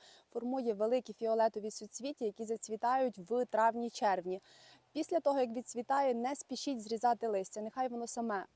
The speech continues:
пожовтіє, засохне, для того, щоб цибулинка встигла набрати сили на цвітіння на наступний рік.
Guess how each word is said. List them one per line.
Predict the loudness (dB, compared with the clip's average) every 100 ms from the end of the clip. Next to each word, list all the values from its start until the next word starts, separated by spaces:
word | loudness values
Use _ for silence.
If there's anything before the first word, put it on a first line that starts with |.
| 4
пожовтіє, | 4 4 -4 -4 -6 2 2
засохне, | 0 -2 0 4 2 2 -4 -4 -10 -20 -4
для | -2
того, | 4 2 2
щоб | -2 -2 -2 -2
цибулинка | -2 2 2 4 2 4 4 2
встигла | -2 -2 0 0
набрати | 4 4 4 2
сили | 2 2 2 0 -2 -10
на | -8
цвітіння | -8 -6 0 2
на | 2
наступний | -2 -4 -6 -4 -4
рік. | -4 -6